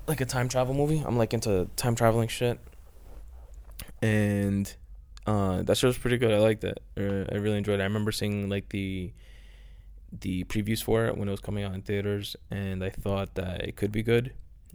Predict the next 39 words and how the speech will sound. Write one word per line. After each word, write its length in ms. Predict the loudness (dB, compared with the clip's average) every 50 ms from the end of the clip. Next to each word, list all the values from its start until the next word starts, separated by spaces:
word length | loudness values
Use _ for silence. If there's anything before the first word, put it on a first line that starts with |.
| -12 -8 -4
um, 280 | -4 -2 -2 -2 -2
but 320 | -2 -2 -2 -2 -4 -4 -6
that 120 | -6 -4
they 120 | -4 -4
could 100 | -4 -4
also, 220 | -4 -4 -4 -6 -6
like, 240 | -6 -6 -8 -10 -10
fuck 280 | -8 -6 -6 -4 -4
it 60 | -2
up, 220 | -2 -2 -2 -4 -8
like 320 | -8 -6 -6 -6 -6 -4 -4
most 280 | -2 -2 -2 -4 -4
time 200 | -4 -4 -6 -4
travel 240 | -4 -4 -4 -2 -2
movies. 320 | -2 -2 -2 -4 -6 -8 -12 -18 -20 -20 -20 -20 -20 -20 -20 -20 -20 -20 -20 -20 -20 -20 -20 -12 -6 -2
And, 240 | 0 2 2 2
um, 480 | 2 2 2 2 2 0 0 0 -2 -2
this 160 | -2 -2 0
one 400 | 2 2 2 2 2 0 0 0
was 160 | 0 0 0
done 220 | 0 0 0 2 2
really 160 | 2 2 2
well. 160 | 2 0 -2
I 20 | -2
really 300 | -2 -2 0 0 0 0
liked 240 | -2 -4 -4 -4
it, 60 | -4 -4
actually. 340 | -4 -4 -6 -6 -8 -8 -8 -10 -14 -20 -20 -20 -20 -20 -20 -20 -20 -20 -20 -20 -20 -20 -20 -20 -20 -20 -18 -8 -6 -6 -6 -6 -8 -8 -4
Um, 320 | -4 -2 -2 -2 -4 -4 -4
so 100 | -2 -2
I 40 |
recommend 360 | -2 -2 -4 -4 -6 -4 -4 -4
that 220 | -6 -6 -8 -10 -12 -14
if 100 | -10 -6
you 80 | -4 -4
guys 100 | -4 -4
wanna 180 | -4 -6 -6
see 160 | -6 -6 -6
it. 140 | -6 -6 -8